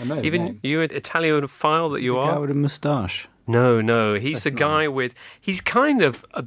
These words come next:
Speaker 2: the proto Donald Trump. Um, in, in so many ways, this is something we'll have to dust off for,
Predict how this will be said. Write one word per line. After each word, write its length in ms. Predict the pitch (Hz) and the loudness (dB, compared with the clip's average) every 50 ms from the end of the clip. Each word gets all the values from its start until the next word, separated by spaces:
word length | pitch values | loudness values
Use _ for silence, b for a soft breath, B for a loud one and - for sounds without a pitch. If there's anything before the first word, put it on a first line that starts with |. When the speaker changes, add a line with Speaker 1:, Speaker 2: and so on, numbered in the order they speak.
| - - | -6 -6
Speaker 2:
the 80 | 147 | -6
proto 540 | - - - - 175 175 165 - - 147 127 | -4 -4 0 2 2 2 2 2 2 2 2
Donald 400 | 117 - 127 123 123 117 113 - | 2 2 2 4 2 2 0 -2
Trump. 340 | - - 120 98 90 - - _ b b b b b b b b b b | -2 0 0 0 0 -4 -12 _ b b b b b b b b b b
Um, 440 | - - 107 107 104 101 98 98 - - _ _ _ _ _ _ _ _ _ - | -2 0 2 2 2 2 0 -4 -6 -10 _ _ _ _ _ _ _ _ _ 0
in, 180 | - 151 160 170 - - | 2 2 2 2 2 2
in 140 | 185 185 | 0 2
so 240 | 170 - - - 196 | 2 0 0 2 2
many 200 | 190 185 185 175 | 2 4 4 4
ways, 220 | 165 156 139 127 147 | 4 2 2 0 0
this 80 | 170 - | -2 -2
is 40 | - | 0
something 220 | - 220 220 208 190 | 0 2 2 2 2
we'll 80 | 170 | 2
have 120 | 175 170 - | 0 0 0
to 80 | - 139 | -2 -2
dust 360 | 117 - 143 131 - - - | 0 0 0 0 0 0 0
off 120 | 135 120 | 0 0
for, 440 | - - - 131 123 120 117 113 113 | 0 -2 0 2 4 4 4 2 0